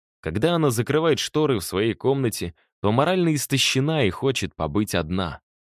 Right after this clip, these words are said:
В такие моменты он заказывал у одной и той же женщины целую корзину с фруктами, цветами и сладостями.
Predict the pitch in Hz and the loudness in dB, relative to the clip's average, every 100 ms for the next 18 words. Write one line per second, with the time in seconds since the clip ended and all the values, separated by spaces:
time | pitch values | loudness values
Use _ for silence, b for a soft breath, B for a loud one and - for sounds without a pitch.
0 | _ _ - 101 190 180 160 185 175 147 | _ _ -4 0 2 4 2 2 0 2
1 | 127 107 113 156 160 131 120 104 - 90 | 2 2 -2 -2 -2 0 -2 -2 -4 -2
2 | 85 78 113 123 90 117 123 95 87 90 | 0 0 -2 0 -2 -2 -2 -2 -6 -4
3 | 131 123 - 92 85 - 143 143 120 - | -4 -4 -4 -6 -6 -2 2 2 0 0
4 | 101 95 135 135 98 - 113 156 135 - | -2 0 0 0 -2 -4 0 0 0 -2
5 | 107 90 - 78 - 123 131 123 107 - | -2 -2 -4 -6 -4 -2 0 -2 -4 -2
6 | 117 120 90 - - 64 - | 0 0 -2 -8 -12 -14 -16